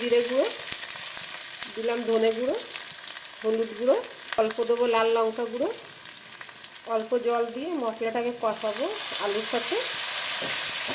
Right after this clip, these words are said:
দিয়ে দেবো কেটে রাখা টমেটো, দেবো স্বাদ মতো লবণ। মশলাটা কষানো হয়ে গেছে, দিয়ে দিলাম বেগুন। মশলাটা কষানো হয়ে গেছে সবজির সাথে,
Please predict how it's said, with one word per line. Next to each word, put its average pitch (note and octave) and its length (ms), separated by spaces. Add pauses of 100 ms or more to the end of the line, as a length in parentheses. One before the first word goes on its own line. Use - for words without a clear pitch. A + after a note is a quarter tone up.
(920)
দিয়ে A#3+ 180
দেবো B3+ 140 (100)
কেটে B3+ 280
রাখা B3 220
টমেটো, A#3+ 400 (1400)
দেবো B3 240
স্বাদ G#3+ 260
মতো A3+ 180 (100)
লবণ। A3+ 280 (3000)
মশলাটা B3+ 460
কষানো C4 400
হয়ে C4 180
গেছে, B3+ 200 (160)
দিয়ে A#3+ 200
দিলাম B3+ 260
বেগুন। A#3 280 (1400)
মশলাটা B3+ 400 (100)
কষানো C4+ 460
হয়ে B3+ 260
গেছে B3+ 200 (100)
সবজির B3 400
সাথে, C4 220